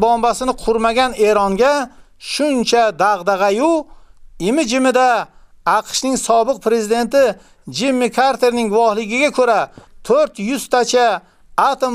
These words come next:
bombalarini qurib olgan Isroilga hech qanaqa sanksiya-panksiyalar, iqtisodiy qamallar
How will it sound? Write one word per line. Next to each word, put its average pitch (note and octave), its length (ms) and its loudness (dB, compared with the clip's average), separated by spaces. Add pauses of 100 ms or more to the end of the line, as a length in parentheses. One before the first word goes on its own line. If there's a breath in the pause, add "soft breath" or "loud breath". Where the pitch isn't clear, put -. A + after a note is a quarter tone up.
bombalarini A3+ 760 0
qurib G3 300 -2
olgan A3+ 420 0
Isroilga G3+ 680 0 (520 soft breath)
hech D4 320 2
qanaqa A#3+ 460 2 (460 soft breath)
sanksiya-panksiyalar, G3+ 1400 0 (500 soft breath)
iqtisodiy G#3 580 0
qamallar G3 760 2